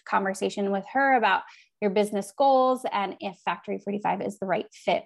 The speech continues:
for you. Um, and then otherwise, I'm on Instagram at Factory forty-five C O. I have a podcast called Start Your Sustainable Fashion Brand. And then I also have a YouTube channel at Factory forty-five.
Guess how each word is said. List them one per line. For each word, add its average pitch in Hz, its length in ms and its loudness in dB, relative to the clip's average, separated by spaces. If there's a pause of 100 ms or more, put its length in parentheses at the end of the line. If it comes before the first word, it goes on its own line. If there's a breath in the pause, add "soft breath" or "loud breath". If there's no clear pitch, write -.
for 214 120 -2
you. 208 420 2 (380 loud breath)
Um, 202 440 2 (180)
and 220 220 0
then 226 400 2
otherwise, 226 520 2
I'm 208 160 -8
on 202 240 -4
Instagram 254 760 -4
at 208 300 -4
Factory 196 340 -4
forty-five 185 640 -4
C - 320 -8
O. 240 340 6
I - 100 0
have 190 100 0
a - 100 -4 (100)
podcast 226 560 0 (120)
called - 200 -6
Start - 340 0
Your 214 120 2
Sustainable 208 600 -4
Fashion 269 400 2
Brand. 254 500 0 (420 loud breath)
And 208 260 2
then 196 140 2
I 185 120 2
also 196 280 -2
have 190 220 -2
a - 40 -10
YouTube 185 560 -8
channel 185 540 0
at - 160 -4
Factory - 440 -10
forty-five. - 760 -10